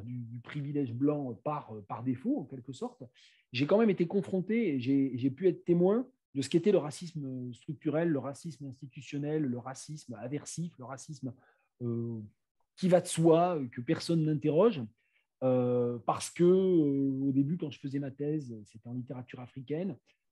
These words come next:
euh, l'immense majorité des collègues, alors en dehors des cercles très spécialisés, de gens qui travaillent sur les mêmes sujets que moi,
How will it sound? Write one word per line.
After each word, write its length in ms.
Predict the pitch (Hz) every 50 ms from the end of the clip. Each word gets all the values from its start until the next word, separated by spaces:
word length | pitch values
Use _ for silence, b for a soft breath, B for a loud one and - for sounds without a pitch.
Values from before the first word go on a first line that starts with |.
| _ -
euh, 240 | 123 120 120 123 123
l'immense 420 | 131 151 180 185 185 196 190 -
majorité 460 | 160 160 156 143 143 147 139 - 156
des 120 | 151 143 127
collègues, 480 | - 143 147 160 165 156 135 127 117 -
alors 260 | - 127 127 - - _ -
en 100 | 151 156
dehors 240 | 156 165 180 156
des 160 | 135 131 127 120
cercles 320 | - - 147 - - 123
très 160 | 123 - 143
spécialisés, 640 | - - - 135 - 139 139 139 143 151 196 214 160
de 80 | 127
gens 160 | 113 135 139
qui 80 | 135 _
travaillent 220 | _ - 127 127
sur 100 | 120 117
les 80 | 123 127
mêmes 120 | 127 127
sujets 220 | 120 - 135 131 127
que 80 | 127
moi, 180 | 143 160 170 180